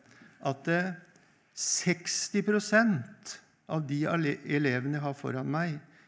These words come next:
de le-, de er i sin egen space-verden, mens han står og underviser. Fyrt-, det er bare førti prosent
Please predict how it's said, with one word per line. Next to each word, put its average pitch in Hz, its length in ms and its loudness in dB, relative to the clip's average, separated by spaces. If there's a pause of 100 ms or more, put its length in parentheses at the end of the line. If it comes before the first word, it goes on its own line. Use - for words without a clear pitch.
(180)
de 143 160 2
le-, 131 240 4 (120)
de 147 200 0
er 120 240 4
i 127 80 -2
sin 147 220 -2
egen 156 440 0
space-verden, 135 1200 -2 (640)
mens 143 300 -2 (360)
han 147 180 2
står 135 280 -2
og 151 100 0
underviser. 131 580 -4 (280)
Fyrt-, - 460 -8
det 139 100 0
er 143 60 -2
bare 156 200 0
førti - 460 -12
prosent 147 640 -8